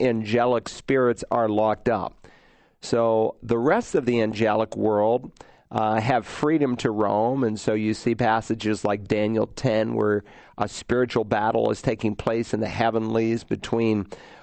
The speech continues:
holy angels and fallen angels. Paul speaks of fallen demons that wage war against us in Ephesians six. But there is a class of angels that did not see and witness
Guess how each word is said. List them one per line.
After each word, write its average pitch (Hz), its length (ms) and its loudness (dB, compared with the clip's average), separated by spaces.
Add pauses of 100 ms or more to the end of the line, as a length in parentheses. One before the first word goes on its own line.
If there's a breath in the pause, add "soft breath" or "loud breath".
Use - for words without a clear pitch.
holy 123 420 2
angels 117 500 0
and 101 140 -2
fallen 113 420 0
angels. 107 520 -2
Paul 113 320 0
speaks - 420 -4
of 107 180 2
fallen 117 680 0
demons 117 580 2
that - 180 0
wage 110 320 2
war 110 280 2
against 104 420 -2
us 113 320 0
in 101 120 0
Ephesians 107 540 0
six. - 520 -2 (360 loud breath)
But 131 160 -2
there 139 160 2
is 185 140 2
a 147 80 2
class 120 400 0
of 104 100 0
angels 104 720 -2 (500 soft breath)
that 120 240 0
did 120 220 0
not 135 320 2
see 139 360 0
and 117 140 0
witness 113 640 0